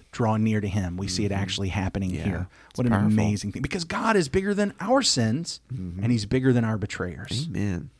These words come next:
Speaker 2: Amen. Well, we're so glad that you joined us for Text Talk today. Again, hop over to the Facebook discussion group or send us an email, text talk at christiansmeethere dot org. Let's have a prayer. Our great God and Father, Lord, we thank you that,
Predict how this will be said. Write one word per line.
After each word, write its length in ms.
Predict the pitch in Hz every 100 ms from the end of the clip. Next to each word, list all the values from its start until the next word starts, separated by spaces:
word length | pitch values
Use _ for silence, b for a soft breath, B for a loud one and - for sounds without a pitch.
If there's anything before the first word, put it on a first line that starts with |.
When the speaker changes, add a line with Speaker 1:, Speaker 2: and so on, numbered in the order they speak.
| -
Speaker 2:
Amen. 540 | 104 117 95 98 - - B B B B -
Well, 60 |
we're 40 | 135
so 140 | 156
glad 180 | 135 139
that 120 | 127
you 80 | 139
joined 220 | 135 139
us 80 | 139
for 80 | 123
Text 280 | - 135 -
Talk 200 | 143 -
today. 360 | 127 147 185
Again, 440 | 104 104 113 95 - -
hop 220 | 95 110
over 160 | 104
to 120 | 95 -
the 100 | -
Facebook 540 | 107 110 - 104 -
discussion 540 | 92 - - 110 - 101
group 240 | 147 -
or 80 | 139
send 220 | - 175
us 100 | 185
an 80 | 180
email, 400 | 220 147 76 - B B B
text 280 | 117 - -
talk 260 | 113 123
at 120 | - -
christiansmeethere 800 | 202 - 175 151 135 104 101 - -
dot 180 | 87 87
org. 340 | 64 55 - b b -
Let's 140 | -
have 120 | -
a 60 | -
prayer. 300 | - - - - _ - B B B B B B B 110
Our 60 |
great 240 | 104 113 -
God 240 | 107 123
and 80 | 123
Father, 440 | - 87 82 87
Lord, 380 | 85 95 95 - - B B B -
we 140 | 135
thank 380 | 135 113 113 -
you 280 | 90 90 90
that, 200 | 90